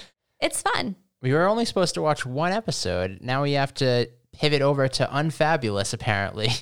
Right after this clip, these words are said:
Speaker 2: <laughs>
Speaker 1: I'm super curious to watch that pilot because I have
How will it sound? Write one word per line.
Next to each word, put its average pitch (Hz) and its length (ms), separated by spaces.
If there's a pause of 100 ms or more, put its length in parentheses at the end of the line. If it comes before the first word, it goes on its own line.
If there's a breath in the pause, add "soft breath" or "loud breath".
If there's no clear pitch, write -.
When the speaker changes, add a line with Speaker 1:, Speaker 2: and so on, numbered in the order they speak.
Speaker 2:
<laughs> - 220
Speaker 1:
I'm 277 280
super 214 460
curious - 520
to 202 340
watch - 280
that - 200
pilot - 480 (220)
because 233 400
I 294 140
have 311 300